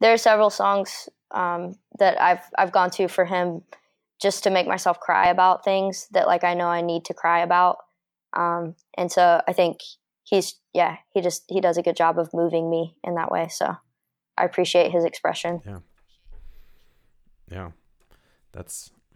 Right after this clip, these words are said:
Speaker 2: I like it.
Speaker 1: Yeah.
Speaker 2: I like it a lot. Uh, the other thing that people know I'm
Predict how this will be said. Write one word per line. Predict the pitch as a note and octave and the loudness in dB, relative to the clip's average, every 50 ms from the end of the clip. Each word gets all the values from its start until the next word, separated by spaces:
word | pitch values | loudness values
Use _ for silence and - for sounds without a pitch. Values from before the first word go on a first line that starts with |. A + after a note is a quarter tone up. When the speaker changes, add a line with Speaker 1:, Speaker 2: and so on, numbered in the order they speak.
| _ _ _ _ _ _ _ _ _ _ _ _ - | _ _ _ _ _ _ _ _ _ _ _ _ -20
Speaker 2:
I | - | -16
like | F2 F2+ F#2+ - | -16 -16 -16 -18
it. | - - - | -20 -18 -12
Speaker 1:
Yeah. | - G3 - - _ _ _ - | -10 -10 -10 -10 _ _ _ -20
Speaker 2:
I | |
like | F#2 F2+ - | -20 -20 -20
it | - | -20
a | F#2 | -18
lot. | - - - _ _ _ _ _ _ - - _ _ _ _ _ _ _ _ | -20 -20 -20 _ _ _ _ _ _ -20 -20 _ _ _ _ _ _ _ _
Uh, | - G2+ G#2 G2+ F#2 - | -12 -8 -8 -6 -8 -8
the | - G#2+ A2 C#3 | -12 -10 -6 -2
other | C3+ D3 C#3+ D#3+ | -2 -2 -2 -2
thing | C#3+ - - C#3 C3 A#2+ A2 F#2+ | -4 -4 -6 -6 -6 -6 -6 -6
that | G2+ G2+ - - | -6 -6 -6 -6
people | - A2+ - G2 G2+ G2+ | -10 -12 -8 -8 -8 -6
know | G2 G2 G2 G2 G2 G2 F#2+ F#2 F2+ - _ _ _ - | -6 -8 -8 -8 -8 -8 -8 -10 -12 -16 _ _ _ -18
I'm | F#2 F#2+ F#2 F2+ F2+ F2 E2+ | -16 -14 -12 -12 -12 -14 -14